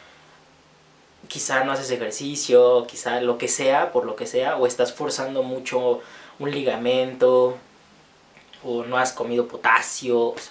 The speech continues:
este, bueno, el caso, el caso es ese. O sea, nadie, nadie te avisa sobre los calambres y ese es un punto que en verdad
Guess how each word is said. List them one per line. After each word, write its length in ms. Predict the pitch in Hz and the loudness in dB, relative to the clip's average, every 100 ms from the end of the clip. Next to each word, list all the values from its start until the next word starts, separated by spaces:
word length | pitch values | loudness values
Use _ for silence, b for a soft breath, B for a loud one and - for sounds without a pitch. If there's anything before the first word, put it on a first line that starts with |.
| - - | -16 -8
este, 460 | 143 123 - 117 | -6 -6 2 2
bueno, 420 | 120 127 127 113 - | 4 4 2 -2 -8
el 180 | 127 127 | -8 0
caso, 560 | 156 160 175 175 170 - | 0 2 4 4 4 -2
el 120 | 156 | -4
caso 180 | 151 190 | -2 -2
es 100 | 202 | -2
ese. 420 | 226 151 135 131 - _ _ _ _ _ _ _ - 135 | -6 -6 -6 -8 -12 _ _ _ _ _ _ _ -16 -14
O 60 | |
sea, 380 | 131 127 127 123 139 | -6 -4 -2 -4 -2
nadie, 360 | 156 160 143 - - - | 0 0 -2 -10 -18 -14
nadie 360 | 139 147 151 | -4 0 0
te 80 | 147 | 0
avisa 180 | 123 123 | -2 -4
sobre 200 | 117 107 | -10 -10
los 100 | 101 | -10
calambres 440 | 104 107 117 - | -10 -12 -10 -10
y 60 | 135 | -8
ese 100 | 131 | -8
es 60 | 123 | -8
un 180 | 123 | -10
punto 440 | - 139 143 135 - B B B B B | -8 -8 -2 -2 -2 B B B B B
que 120 | - 113 | -6 -6
en 140 | 113 | -6
verdad 400 | 110 107 117 117 | -6 -4 -2 -2